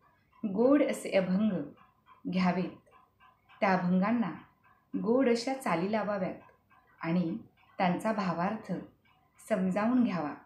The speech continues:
आपल्या जीवनामध्ये, व्यवहारामध्ये त्यांचा योग्य असा उपयोग करावा. आणि असं करत असताना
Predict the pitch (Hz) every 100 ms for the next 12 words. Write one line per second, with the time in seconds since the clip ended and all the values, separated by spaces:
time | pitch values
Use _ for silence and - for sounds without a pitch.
0 | _ _ _ _ _ _ _ _ - 175
1 | 180 185 190 170 165 180 165 147 156 -
2 | _ _ _ _ _ 185 202 190 190 240
3 | 262 202 165 165 - - _ _ _ _
4 | _ - 180 165 - 175 175 - _ _
5 | _ 190 214 208 277 - 196 - 160 110
6 | - _ _ _ 214 - 214 226 262 -
7 | 180 156 147 151 - _ _ _ _ _
8 | _ _ _ _ _ _ _ _ _ 180
9 | 180 190 - 196 196 190 185 180 - -
10 | 214